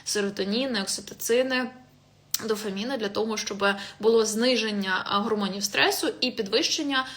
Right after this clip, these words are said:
гормонів, оцих мотиваційних гормонів, які допомагають вам взагалі діяти, відчувати себе класно, а, бути замотивованими і бажати, бажати кращого і більшого. От. Тому,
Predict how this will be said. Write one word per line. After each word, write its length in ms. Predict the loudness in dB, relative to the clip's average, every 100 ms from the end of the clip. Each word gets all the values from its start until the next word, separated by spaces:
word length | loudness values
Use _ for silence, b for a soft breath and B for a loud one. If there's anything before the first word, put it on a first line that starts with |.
| B
гормонів, 500 | -2 0 0 0 0
оцих 320 | -2 -2 -2
мотиваційних 760 | -2 0 2 4 4 2 2 0
гормонів, 500 | -2 -4 -2 -2 -2
які 220 | -4 -4
допомагають 680 | -4 -4 -6 -2 -2 -2 -4
вам 140 | -4
взагалі 320 | -4 -4 -2 -4
діяти, 500 | -4 -4 -4 -4 -8 B B
відчувати 480 | -2 2 4 4 2
себе 260 | 0 0 -4
класно, 580 | -2 -2 0 -2 -4 -6 B B
а, 880 | 4 6 4 4 2 2 2 0 -2 -6 B B
бути 500 | 0 2 4 6 8
замотивованими 920 | 6 4 0 0 2 4 2 -2 -4 -4
і 100 | -2
бажати, 760 | 0 0 2 6 6 6 -2 0
бажати 440 | -2 -2 -2 -4
кращого 600 | -4 -2 -2 -4 -4 -6
і 80 | -8
більшого. 440 | -6 -6 -8 -12 -14 -18 B B B
От. 200 | -2 -2 -6
Тому, 340 | -4 2 4